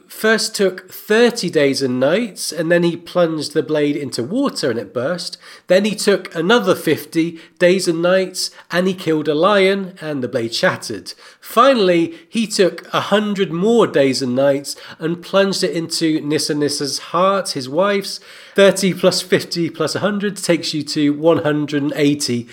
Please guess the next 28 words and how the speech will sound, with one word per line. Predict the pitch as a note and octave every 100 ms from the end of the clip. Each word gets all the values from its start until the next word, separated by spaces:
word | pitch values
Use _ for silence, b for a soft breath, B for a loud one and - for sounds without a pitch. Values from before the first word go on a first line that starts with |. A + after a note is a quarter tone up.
| B B B -
days | D3 C3 A#2+
and | B2 C3+ A#2+
nights. | B2 A2+ G2+ - - - B
So | - - C#3+
well | C3+ D3+ D#3+
done | C#3 C#3 C3 B2
if | C3+ B2+ B2+
you | B2+ A#2+
got | C3 B2+
that | C3
one | A#2+ G#2+
correct. | A2+ G2+ - - - _ _ _ _ _ _ _ _ _ _ -
And | E3
on | D#3 D3
to | C#3+
question | - D#3 - - C#3 D3
eleven. | E3 C#3+ D3+ E3 G3+ F#3+ B B
It's | F3+
about | G#3 G3 G3 G3 - -
Ramsay, | D#3+ C#3+ F3 F#3 E3+ B2+ C3 A#2+
who, | C3+
as | D#3+ F3
we | F3+
said, | - E3+ C3+
doesn't | D3+ D3 D#3+
seem | - D3+
to | C3
favour | - D#3 D3 C#3 A#2 A#2+ A2